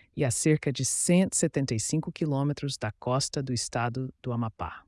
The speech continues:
A localização ressalta tanto o desafio técnico quanto a sensibilidade ambiental da área, que tem sido objeto de intenso debate público e científico nos últimos anos.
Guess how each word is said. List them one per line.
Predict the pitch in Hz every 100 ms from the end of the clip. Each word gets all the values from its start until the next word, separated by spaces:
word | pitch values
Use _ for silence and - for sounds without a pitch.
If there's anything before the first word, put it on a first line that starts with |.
| _
A | -
localização | 139 139 180 170 151 143 - 156
ressalta | 165 170 - 156 156 143
tanto | - 233 247
o |
desafio | 185 160 143 - 117 -
técnico | 165 165 196 185 190 -
quanto | 160 151
a | 135
sensibilidade | - 190 - 190 180 143 151 170 165
ambiental | 170 165 156 139 143 151
da | 160 139
área, | 113 104 80 - - - -
que | -
tem | 151
sido | 147 170
objeto | 160 147 139 151 -
de | 147
intenso | 151 147 165 180 208 190
debate | 165 139 143 -
público | 131 - 160 175 -
e |
científico | 160 160 143 - 135 - 143
nos | 131 123
últimos | 120 139 131
anos. | 110 87 82 -